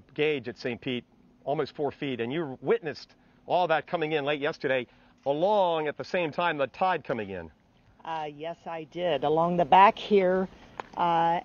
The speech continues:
Speaker 2: as it got close to high tide, I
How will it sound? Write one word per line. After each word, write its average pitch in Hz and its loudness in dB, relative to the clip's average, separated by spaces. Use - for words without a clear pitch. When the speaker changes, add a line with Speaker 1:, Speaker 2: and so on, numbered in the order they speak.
Speaker 2:
as 185 2
it 196 -2
got 220 2
close 247 0
to 208 -2
high 226 0
tide, 190 0
I 190 4